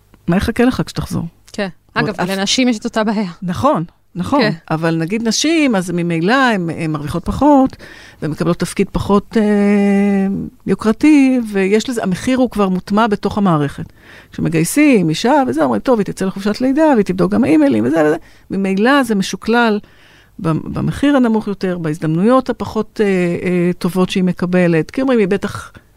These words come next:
Speaker 1: תצא תכף", לא משנה שההוא יוצא למילואים כל חודשיים, אבל היא בטח תצא לחופשת לידה והיא לא ת-, לא תהיה נוכחת.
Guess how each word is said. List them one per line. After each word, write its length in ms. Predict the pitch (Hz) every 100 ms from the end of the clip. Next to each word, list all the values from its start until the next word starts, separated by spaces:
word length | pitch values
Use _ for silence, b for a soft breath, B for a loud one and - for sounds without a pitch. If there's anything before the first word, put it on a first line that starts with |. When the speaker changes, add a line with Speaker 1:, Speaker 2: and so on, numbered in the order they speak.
| _ -
Speaker 1:
תצא 220 | - -
תכף", 400 | - 160 175 -
לא 100 | -
משנה 240 | 220 277 180
שההוא 380 | 180 165 160 160
יוצא 180 | -
למילואים 340 | 160 170 156 156
כל 120 | 190
חודשיים, 380 | 226 - 302 277 b b b b b
אבל 160 | 208 277
היא 60 |
בטח 180 | 262 262
תצא 340 | - 240 - 214
לחופשת 840 | 208 202 185 175 - - 208 190
לידה 280 | 202 202 240
והיא 160 | 208 180
לא 60 | 180
ת-, 220 | 196 -
לא 100 | 190
תהיה 220 | 196 180
נוכחת. 400 | 170 - - -